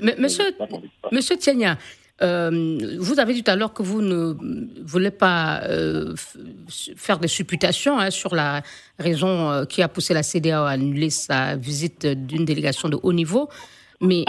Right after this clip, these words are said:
Speaker 1: euh, est-ce que, quand on regarde quand même le bras de fer qui oppose aujourd'hui le Mali au, à la cedeao et les difficultés que la cedeao rencontre à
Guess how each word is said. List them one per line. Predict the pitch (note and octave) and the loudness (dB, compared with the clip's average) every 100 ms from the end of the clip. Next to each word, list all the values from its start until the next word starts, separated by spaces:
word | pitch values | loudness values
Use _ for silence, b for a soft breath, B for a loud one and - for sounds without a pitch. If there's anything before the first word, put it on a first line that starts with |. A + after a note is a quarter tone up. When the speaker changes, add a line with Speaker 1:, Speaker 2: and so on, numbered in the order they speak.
| - | 0
Speaker 1:
euh, | E3+ E3 E3 D#3+ D#3+ - - - - | 0 2 0 -2 -4 -8 -14 -16 -4
est-ce | - - | 0 0
que, | - D4+ D#4 - - - _ - | 0 0 2 -2 -6 -10 _ -4
quand | C4 B3+ | 0 2
on | B3+ | 2
regarde | G3+ F#3 A3 A3 | 4 4 2 2
quand | F#3 F3+ | 2 2
même | G3+ F#3+ | 2 0
le | E3 | 0
bras | C#3+ D#3+ G3 | 0 0 0
de | |
fer | - F3+ | 0 -2
qui | - | 0
oppose | E3+ - D#3+ | -2 0 0
aujourd'hui | D3 D#3+ C#3+ E3 D#3+ | 0 -2 -4 -2 0
le | C#3+ C#3 | 0 0
Mali | D3+ D#3 D#3+ D#3 C#3+ - | 0 -2 -4 -6 -8 -10
au, | - - - - - | -8 -6 -4 -6 -6
à | - C#3+ | -4 -2
la | D3+ | 0
cedeao | - E3+ E3+ E3+ F#3+ A#3+ B3 A#3+ - | 2 2 4 2 2 0 0 -2 -4
et | - - F3 | -8 -4 0
les | E3 | 0
difficultés | D#3+ F3+ - - F#3 - A3+ | 0 -4 -4 -4 -6 -2 0
que | G3+ | 2
la | F3+ | 0
cedeao | - F#3 F#3 F3 | 2 2 2 2
rencontre | D#3 E3 - F#3+ - D#3 - B B B B - | 0 0 0 -2 0 -2 -2 B B B B 0
à | - D#3 D3+ D#3 D#3 D3+ - | 2 2 0 0 0 0 0